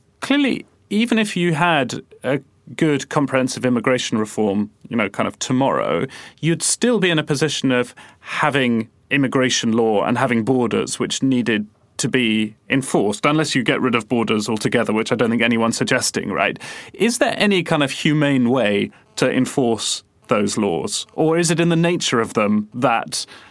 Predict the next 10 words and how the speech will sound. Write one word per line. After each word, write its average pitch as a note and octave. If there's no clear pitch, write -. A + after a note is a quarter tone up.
you A#2
know, G2+
you're C3
splitting B2
up A2+
families A2+
and A#2
doing A2
tough -
things? G#2